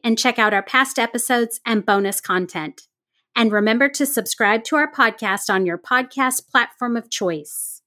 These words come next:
If you listen on Apple Podcasts, stop by and give us a five-star review if you like what you hear and encourage others to listen.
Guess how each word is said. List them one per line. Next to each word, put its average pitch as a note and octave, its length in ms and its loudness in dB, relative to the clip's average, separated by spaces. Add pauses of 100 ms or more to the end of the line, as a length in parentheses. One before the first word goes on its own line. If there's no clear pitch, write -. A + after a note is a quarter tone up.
(880)
If B3 160 0
you A3+ 120 2
listen C4 320 4
on E4 160 6
Apple C4+ 280 2
Podcasts, F#3+ 680 0 (140)
stop E4+ 320 2
by D4+ 160 6
and B3 200 2
give A3+ 140 2
us A3 180 -2
a E3+ 220 -2 (140)
five-star C#4+ 480 4
review G#3 640 2
if B3+ 200 2
you A#3+ 120 0
like A3+ 300 2
what A#3 140 -2
you B3+ 120 2
hear F#3+ 420 0 (260)
and A#3+ 140 4
encourage A#3+ 500 2
others A3 380 0
to A#3 100 -2
listen. F3 520 -2